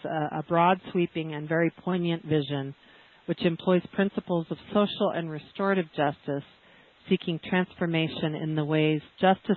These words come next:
questions related to injustice, incivility, conflict, crime, and harm are addressed.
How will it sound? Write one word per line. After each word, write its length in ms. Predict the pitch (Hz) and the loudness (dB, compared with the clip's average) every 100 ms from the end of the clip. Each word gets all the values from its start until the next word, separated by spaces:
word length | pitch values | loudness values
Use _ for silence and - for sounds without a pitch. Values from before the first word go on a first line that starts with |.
| - | -2
questions 800 | - 233 185 - 175 139 143 160 - - - - _ | 0 2 2 -4 -6 -6 -6 -16 -20 -20 -20 -20 _
related 420 | 170 165 165 165 160 - | 4 6 6 4 -2 -4
to 140 | 208 | -4
injustice, 720 | 220 185 185 156 139 - 143 139 - _ 175 | 0 0 2 2 0 -2 -6 -6 -12 _ -6
incivility, 920 | 170 - 165 180 185 175 147 143 160 _ _ _ - | -6 -4 2 4 6 4 0 -4 -8 _ _ _ 0
conflict, 560 | 196 196 - 151 143 - - _ - | 2 2 0 -2 -2 -4 -20 _ 2
crime, 300 | 185 202 202 | 4 6 2
and 120 | 185 | 0
harm 480 | 156 139 135 139 147 | -4 -4 -6 -10 -10
are 180 | 156 147 | -2 -2
addressed. 440 | 139 156 147 127 | 0 0 0 -2